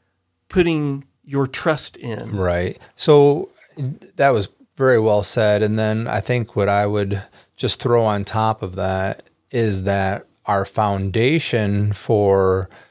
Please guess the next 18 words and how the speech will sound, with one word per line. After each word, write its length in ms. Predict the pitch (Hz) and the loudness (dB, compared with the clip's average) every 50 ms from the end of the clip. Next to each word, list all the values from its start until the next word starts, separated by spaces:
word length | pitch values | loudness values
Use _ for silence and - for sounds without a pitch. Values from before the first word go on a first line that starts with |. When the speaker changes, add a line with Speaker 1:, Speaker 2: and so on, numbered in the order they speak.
| _ _ _ _ _ _ | _ _ _ _ _ _
Speaker 2:
this 640 | _ - 139 110 110 110 104 101 - - - - - - _ _ _ _ _ _ _ _ _ _ _ | _ -20 -4 0 0 2 2 0 0 -2 -2 -4 -6 -8 _ _ _ _ _ _ _ _ _ _ _
information 1160 | - 135 123 - 131 120 110 110 110 110 110 - - - 117 110 110 107 107 107 107 110 117 - - | -4 -4 -2 -2 0 0 0 2 2 0 0 -2 -2 -2 0 0 0 0 0 0 0 -2 -2 -6 -8
and 340 | - 117 107 104 101 101 101 | -6 -4 -2 0 0 0 0
these 180 | 104 110 101 95 | 0 0 0 0
rebukes 800 | 95 95 90 87 98 127 151 131 104 101 - - - - - - - - _ _ _ _ _ | -2 -4 -2 -2 -2 0 0 0 -2 -2 -4 -6 -6 -6 -8 -10 -18 -20 _ _ _ _ _
is 520 | - 123 113 107 107 107 101 95 - - - _ _ _ _ | -2 0 2 2 2 2 0 -2 -6 -10 -14 _ _ _ _
the 140 | 139 110 110 | -4 0 0
authority 520 | 101 90 - - 131 127 131 127 113 104 | 0 0 0 0 2 2 4 2 2 2
that 160 | 98 98 101 | 0 0 0
we 100 | - 98 | 0 0
rely 380 | 95 98 98 101 104 113 131 127 | 0 0 0 2 2 2 2 0
on, 120 | 101 92 98 | -2 -2 -2
which 200 | 98 90 - - | -4 -4 -4 -4
is 160 | 104 92 87 | -4 -4 -4
the 80 | 95 104 | -4 -6
scriptures 720 | - - - - 127 123 123 - - - 139 139 143 143 | -6 -6 -2 -2 -2 -2 -2 -2 -2 0 0 0 0 0
Speaker 1:
Yeah. 200 | 143 135 127 - - _ - | 0 0 0 -2 -6 _ -6
Speaker 2:
and 400 | 120 110 110 110 110 107 104 | -2 -2 0 0 0 -2 -2